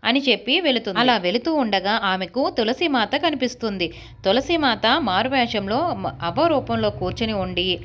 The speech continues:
ఇలా చెబుతుంది, "తల్లి, నీవు ఈ తులసమ్మకు కొంచెం నీరు పోసి చుట్టుపక్కల శుభ్రపరచమ్మా" అని. అది విన్న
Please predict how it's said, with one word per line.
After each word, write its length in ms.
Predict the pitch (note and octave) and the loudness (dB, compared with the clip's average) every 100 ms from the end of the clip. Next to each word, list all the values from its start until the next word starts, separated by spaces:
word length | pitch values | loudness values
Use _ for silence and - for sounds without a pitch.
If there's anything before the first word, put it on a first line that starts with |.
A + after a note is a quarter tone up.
| - | -6
ఇలా 220 | E3 G#3 E4+ | 0 2 2
చెబుతుంది, 520 | D4 G3 F#3+ E3+ D#3 - - - G3 | -2 -2 -4 -2 -6 -6 -18 -4 0
"తల్లి, 320 | F#3+ A3 E4 | 2 2 2
నీవు 300 | A3+ G#3 B3+ | 0 -2 0
ఈ 120 | A3 | 0
తులసమ్మకు 600 | G3+ G3+ C4 D4 C#4+ A#3 | 0 -2 -2 -2 -2 -2
కొంచెం 360 | G3+ G3 F#3 F3 | -2 -4 -6 -4
నీరు 200 | F3+ C4+ | -2 0
పోసి 380 | C4+ A3 G#3+ G#3+ | 0 0 0 -6
చుట్టుపక్కల 460 | F#3 C#4+ C#4+ C#4 A3 | -4 -4 -2 0 0
శుభ్రపరచమ్మా" 840 | G#3 E3+ C4+ C#4+ C#4+ A3+ F#3+ F#3 | 0 -2 0 0 0 0 0 0
అని. 340 | G#3 D4+ F3 C3+ - - - | 2 2 -2 -8 -16 -8 -2
అది 200 | A3 A3 | 0 0
విన్న 480 | G#3 D4+ C4+ B3+ | 0 2 2 2